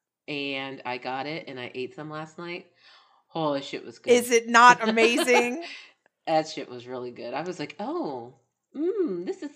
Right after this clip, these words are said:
Speaker 1: good." And then a-, after I got my very first piece of the chocolate covered, uh,
Speaker 2: Shell.
Speaker 1: shell, I was like, "Oh,
Speaker 2: Yeah.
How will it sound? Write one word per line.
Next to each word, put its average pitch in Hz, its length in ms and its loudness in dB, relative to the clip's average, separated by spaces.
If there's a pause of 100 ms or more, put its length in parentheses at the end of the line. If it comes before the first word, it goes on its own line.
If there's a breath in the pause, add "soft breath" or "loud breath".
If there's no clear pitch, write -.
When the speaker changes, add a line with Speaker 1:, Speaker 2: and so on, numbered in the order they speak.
(120)
Speaker 1:
good." 254 300 -4
And 180 140 -2
then 170 100 -4
a-, 165 220 -4
after 160 260 0
I 156 60 -2
got 151 180 0
my 147 120 -6
very 151 300 -4
first 147 360 -12
piece 151 260 -8
of 135 360 -6 (520 soft breath)
the 135 320 -6
chocolate 147 320 -2
covered, 139 500 -8
uh, 135 160 -6 (120)
Speaker 2:
Shell. 175 320 4
Speaker 1:
shell, 156 480 0
I 143 160 -4
was 147 260 -8
like, 143 300 -6
"Oh, 233 560 6
Speaker 2:
Yeah. 180 640 2